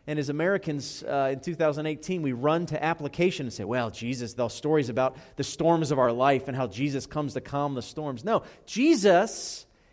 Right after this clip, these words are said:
is calming the storms to show you that he has power over the waves because he is the Son of God.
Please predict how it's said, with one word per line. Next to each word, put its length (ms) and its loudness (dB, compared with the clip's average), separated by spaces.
is 140 4
calming 420 2
the 80 4
storms 480 4
to 100 -2
show 260 4
you 180 6
that 100 6
he 200 4
has 160 4
power 500 8
over 200 8
the 120 6
waves 360 10
because 460 2
he 180 4
is 180 4
the 100 -4
Son 260 0
of 140 -4
God. 500 2